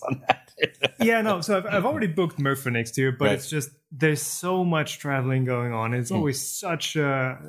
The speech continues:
Speaker 1: Right.
Speaker 2: such a, uh, such an effort to do it.
Speaker 1: Right.
Speaker 2: And I've had people complain on the channel already, like, "Dude, make some normal videos again. Don't just push out trade show
Speaker 1: Okay.
Speaker 2: interviews because
Speaker 1: Right.
Speaker 2: like, that's getting old." Um, and I feel like that sometimes. Like,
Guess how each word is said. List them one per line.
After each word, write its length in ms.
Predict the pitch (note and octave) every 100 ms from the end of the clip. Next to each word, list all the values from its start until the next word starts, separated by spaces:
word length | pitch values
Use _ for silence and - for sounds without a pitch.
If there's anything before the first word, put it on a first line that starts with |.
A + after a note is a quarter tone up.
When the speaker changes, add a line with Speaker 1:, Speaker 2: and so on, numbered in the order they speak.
| E3+
Speaker 1:
Right. 180 | G3
Speaker 2:
such 160 | - D#3+
a, 60 | B2+ - D#3
uh, 40 |
such 240 | C#3 F3 D#3
an 60 |
effort 240 | E3 D#3+ B2
to 80 |
do 200 | A#2 C3+
it. 200 | B2 A2 - -
Speaker 1:
Right. 140 | - - - -
Speaker 2:
And 120 | D#3+
I've 80 | D#3
had 180 | F#3
people 240 | - F#3+ E3+
complain 380 | D#3 D3+ D#3 D3
on 60 |
the 60 | C3+
channel 220 | C3+ C#3
already, 200 | B2+ A#2+
like, 220 | A#2 B2 -
"Dude, 280 | D3 B2+ -
make 240 | C#3+ C#3+
some 300 | C#3 C#3+ C3
normal 320 | B2+ C3 C3 A#2+
videos 400 | C3 C#3 B2+ B2
again. 260 | A#2+ A#2
Don't 220 | A#2 C3
just 240 | C3 C3 C3
push 260 | C#3 B2+
out 480 | C3+ B2 A#2+ A#2 -
trade 340 | - D3+ C#3 C3
show 520 | - C3 B2 A#2+ A2 -
Speaker 1:
Okay. 160 | C3+
Speaker 2:
interviews 400 | D3+ C#3 B2 B2
because 120 | B2 -
Speaker 1:
Right. 200 | A#2 C3
Speaker 2:
like, 140 | C3
that's 200 | C3+ C3
getting 220 | C3+ B2+
old." 360 | C3 C3 A#2+ - - - - - -
Um, 380 | C3+ B2+ B2 C#3
and 120 | D#3+
I 40 | G3+
feel 200 | - F4
like 160 | E4+
that 200 | E3+ C3
sometimes. 480 | C3+ C3 B2 B2+ A2+
Like, 160 | A#2+